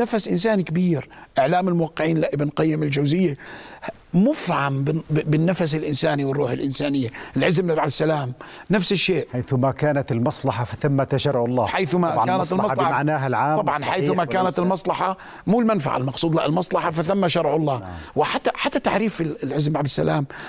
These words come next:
Speaker 1: ل-، للمصالح والمفاسد، بقول لك ال-، ال-، المصالح هي المسرات والفرح ومكملاته، والمفاسد هي الآلام و-، الألم ومك-، الألم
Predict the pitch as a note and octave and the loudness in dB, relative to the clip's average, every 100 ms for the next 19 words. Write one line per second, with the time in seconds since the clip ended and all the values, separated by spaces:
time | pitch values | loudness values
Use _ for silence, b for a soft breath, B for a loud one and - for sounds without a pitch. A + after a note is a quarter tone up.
0 | B C#3+ D#3+ F3+ F3 F3+ D#3+ F3+ F#3+ F#3+ | B 0 2 2 2 2 2 0 2 0
1 | - D#3 D#3+ D#3+ E3 D#3 D3+ - D3+ D3+ | -2 -2 0 -2 -2 -2 -2 0 0 0
2 | - E3 C#3+ B2 B B B C#3+ - A3 | 0 0 -2 -6 B B B -4 0 0
3 | F3+ - D3 D3 C#3 C#3 C3+ C#3+ D3 - | 0 -2 -4 -4 -2 -4 -2 -2 0 0
4 | G3+ F3+ D3+ D#3 D3+ D3 - D3+ F#3 F#3 | 0 0 -2 -2 -2 -2 -2 0 0 0
5 | D3+ - - B B B - D3 D#3 D#3+ | -4 -8 -20 B B B -6 2 2 2
6 | D3+ G#3 G#3+ - - - _ - G#3+ A3+ | 0 0 -2 -4 -10 -16 _ 0 2 2
7 | E3 B2+ A2+ G#2+ - - B B - F3+ | 0 -2 -4 -6 -10 -18 B B 0 2
8 | C4 C4 F#3 A3+ F3+ D#3 B2+ B B G3 | 4 2 2 2 0 -2 -6 B B 0
9 | A3 G3 F#3 F#3 G#3+ A3 A#3 G#3+ B B | 2 2 2 2 2 0 -2 -6 B B
10 | B - D#3 E3+ E3+ E3 E3 E3 D#3+ D#3+ | B -2 2 4 6 6 4 4 4 2
11 | D#3+ E3 - G#3 A3 B3 A3 F#3 F3 E3 | 2 2 2 0 2 2 2 2 2 0
12 | E3+ - D3+ D#3 F#3+ F#3+ G#3 | -2 -2 0 0 0 0 0